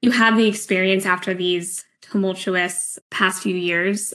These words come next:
um, to really create a well-rounded events program. I think that's going to be really big moving forward, is having a variety of event formats. Obviously, like, thinking critically about when it makes sense to use each of them, but,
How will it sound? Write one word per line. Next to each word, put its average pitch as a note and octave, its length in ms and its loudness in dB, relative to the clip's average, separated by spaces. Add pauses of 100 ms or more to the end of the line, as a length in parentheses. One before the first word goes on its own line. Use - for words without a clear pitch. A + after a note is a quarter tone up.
um, F3+ 260 2
to G3 120 -4
really F3+ 240 -2
create F3+ 320 0
a F3+ 60 -4
well-rounded F3 1000 -2 (220)
events G3 300 0
program. C#4 720 0
I G#3+ 60 -4
think G3 200 0
that's F#3 400 -2
going F#3+ 240 -2
to F#3 60 -4
be F3+ 140 -2
really F3 240 -4
big F3 360 -2 (1120)
moving A3 260 6
forward, G3 460 4
is F3 460 -6 (720)
having G3 840 2
a G3+ 80 0
variety F3+ 640 0
of E3+ 280 0
event - 300 -6
formats. - 420 -2
Obviously, G3+ 520 2
like, F3+ 220 -2
thinking G3+ 280 -2
critically F3+ 400 -4
about E3+ 280 -4
when F3 140 0
it E3+ 100 -2
makes E3 240 -6
sense F#3 420 -2
to G3+ 100 -4
use E3+ 440 -6
each G#3+ 200 0
of A#3 100 0
them, B3 320 4
but, E3 300 4